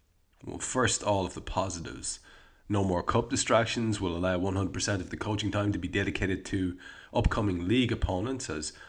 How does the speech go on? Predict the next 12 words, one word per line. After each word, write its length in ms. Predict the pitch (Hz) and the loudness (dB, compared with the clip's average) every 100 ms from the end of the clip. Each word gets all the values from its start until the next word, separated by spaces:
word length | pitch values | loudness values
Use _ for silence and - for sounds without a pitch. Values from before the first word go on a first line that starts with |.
| - | -8
Liverpool 360 | 107 98 90 90 | -2 -2 0 0
look 220 | 95 92 | 0 -2
to 60 | 104 | -4
chase 300 | - 95 - | -2 -2 -2
the 120 | 87 | -8
title. 520 | - 98 95 127 - - _ - _ - | -4 -2 -2 -4 -6 -20 _ -20 _ 2
Younger 300 | 117 143 131 | 6 8 6
players 400 | 123 135 151 104 | 6 4 4 0
like 160 | 95 | 0
Ejaria 580 | 92 90 104 104 110 113 | 0 2 6 6 4 2
and 140 | 92 | 2
Woodburn 500 | 98 107 110 110 110 | 2 2 4 2 2